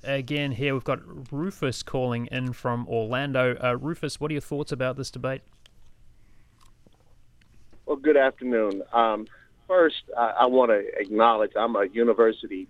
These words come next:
Speaker 2: professor
Speaker 1: Mm-hmm.
Speaker 2: and a former police officer decorated for, uh, valor and a Democrat. But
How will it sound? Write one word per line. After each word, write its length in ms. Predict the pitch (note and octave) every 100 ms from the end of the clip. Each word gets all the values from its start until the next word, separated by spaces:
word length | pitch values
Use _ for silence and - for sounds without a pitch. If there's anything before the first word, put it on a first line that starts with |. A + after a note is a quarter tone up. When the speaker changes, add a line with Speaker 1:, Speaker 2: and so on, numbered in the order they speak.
| -
Speaker 2:
professor 640 | F#2 - G#2 - A2 G#2+ - -
Speaker 1:
Mm-hmm. 180 | G2 A2+ _ _ _ _ -
Speaker 2:
and 320 | G2 G2+ G2
a 120 | F#2+ F#2
former 280 | B2+ B2 A#2
police 340 | - A#2 A2+ G#2
officer 480 | A2 G#2 G#2+ - G#2+
decorated 680 | F#2 G2+ G2+ G2+ G2 G2 G2+ - _
for, 300 | G#2 F2 F2
uh, 240 | E2+ D#2+
valor 520 | D#2+ G2+ G#2 G#2 G#2+ A2 _ _ _ _ _ _ _ _ _
and 240 | C3 C3+ C3
a 100 | A#2+
Democrat. 640 | A#2 C#3 A2 G#2+ D#2+ - - _ _ - - _ _
But 320 | C3 B2 A2+